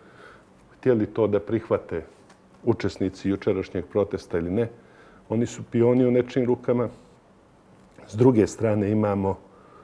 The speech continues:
vlast koja, koja počinje da liči na prethodnu, koja počinje da nam se dijeli čak i u obraćanju.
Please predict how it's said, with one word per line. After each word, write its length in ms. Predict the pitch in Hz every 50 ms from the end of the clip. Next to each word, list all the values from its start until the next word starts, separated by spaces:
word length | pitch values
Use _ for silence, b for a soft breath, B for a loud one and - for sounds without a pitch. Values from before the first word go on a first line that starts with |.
| b b b b b b b b b b b b b -
vlast 420 | 113 123 123 120 117 - - - -
koja, 440 | - - 117 113 110 107 107 101 98 92 - - -
koja 560 | - 110 110 110 107 107 104 104 101 98 95 92 - - - - - _ _ - - - - -
počinje 500 | - 135 131 - - 139 120 117 113 107
da 140 | 107 110 104
liči 400 | 107 117 117 113 - - 123 107
na 120 | 104 104
prethodnu, 640 | - - 110 113 113 - - - 113 107 113 110
koja 260 | 95 - - 120 110 107
počinje 540 | 110 - 139 131 135 - - 123 120 117
da 100 | 107 113
nam 140 | 110 113 110
se 180 | 104 - - 107
dijeli 400 | 101 113 123 120 113 110 104 -
čak 280 | - 117 110 - -
i 20 | 113
u 100 | 104 110
obraćanju. 640 | 117 117 110 117 110 - - 127 117 110 104 95